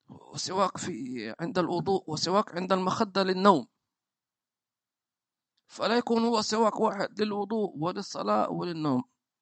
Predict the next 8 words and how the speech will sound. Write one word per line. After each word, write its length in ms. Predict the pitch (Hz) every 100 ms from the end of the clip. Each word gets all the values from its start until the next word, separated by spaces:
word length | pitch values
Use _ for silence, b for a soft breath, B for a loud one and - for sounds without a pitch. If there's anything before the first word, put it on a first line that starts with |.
| - -
لأنه 220 | 147 170
ممكن 320 | 196 - 170
إيش؟ 300 | 190 220 - _ _ _ _ _ _ -
يعني، 200 | 156 175
تنساه، 600 | 262 247 - 294 190 - _ _ _ _ _ _ _ _ _
صح 240 | - 175 196
ولا 140 | 208
لا؟ 180 | 208